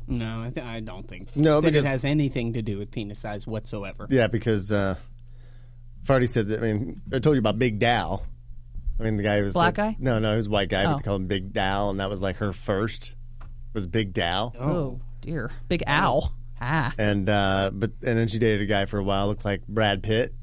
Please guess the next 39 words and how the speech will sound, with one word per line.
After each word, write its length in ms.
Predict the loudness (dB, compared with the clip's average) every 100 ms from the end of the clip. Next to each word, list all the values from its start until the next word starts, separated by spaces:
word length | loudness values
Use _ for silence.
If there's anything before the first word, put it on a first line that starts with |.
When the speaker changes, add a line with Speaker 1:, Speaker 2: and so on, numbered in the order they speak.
| -12 -12 -12 -10 -6
Speaker 1:
Hmm. 100 | -6 -6 -10 -10 -2
Speaker 2:
but 200 | -2 0
he 100 | 0
had 160 | 0
a 40 | 0
really, 200 | -2 -2
really 180 | -4
tiny 260 | -4 -4 -2
one. 200 | -4 -4 -8 -12 -6
Speaker 3:
I 80 | -4
heard 160 | -2 -2
Bra-, 140 | -2 0
well, 120 | 0
I've 60 | 0
seen 180 | -2
Brad 180 | -2 -2
Pitt's 240 | -4 -6 -6
penis. 360 | -4 -2 -2
I 120 | -4 -4
looked 200 | -4 -6
up 120 | -6 -4
naked 340 | -2 0 -2
pictures 300 | -6 -6 -8
of 80 | -6
him. 180 | -6 -6 -8 -10 -8
It's 180 | -6 -6
tiny. 340 | -6 -4 -4 -6 -8 -10 -6
Speaker 2:
It's 140 | -6 0
tiny. 460 | 2 4 2 -4 -4
Speaker 1:
No, 260 | 0 2 2
it's 140 | 2
Speaker 2:
He, 80 | 2
Speaker 1:
large. 280 | 2 2 0
Speaker 2:
he 140 | 2
had 120 | 2 2
a, 40 | 0
he 80 |
had 80 | 0
a, 60 | -2